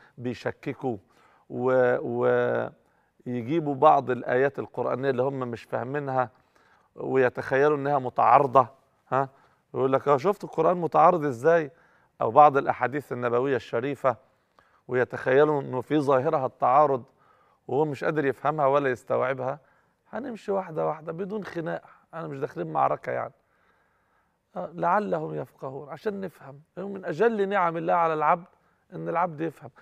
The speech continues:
عشان كده القرآن قال إيه؟ "يعقلون، يتفكرون، يتدبرون،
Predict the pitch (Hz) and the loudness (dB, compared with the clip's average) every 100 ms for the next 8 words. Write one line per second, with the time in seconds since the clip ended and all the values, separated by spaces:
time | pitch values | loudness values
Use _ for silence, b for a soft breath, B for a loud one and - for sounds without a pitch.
0 | B - 214 208 175 - 165 170 170 156 | B -12 -6 -2 -2 -2 -2 -2 -2 -4
1 | 156 139 _ 123 123 120 131 123 123 131 | -4 -6 _ -4 -2 -2 -6 -6 -8 -14
2 | _ _ _ _ _ _ _ _ _ _ | _ _ _ _ _ _ _ _ _ _
3 | _ - 117 113 113 - 117 117 117 _ | _ -10 -8 -8 -10 -8 -8 -8 -14 _
4 | _ _ _ _ _ _ _ _ _ _ | _ _ _ _ _ _ _ _ _ _
5 | 143 113 117 110 107 113 113 110 | -8 -8 -6 -8 -6 -6 -6 -10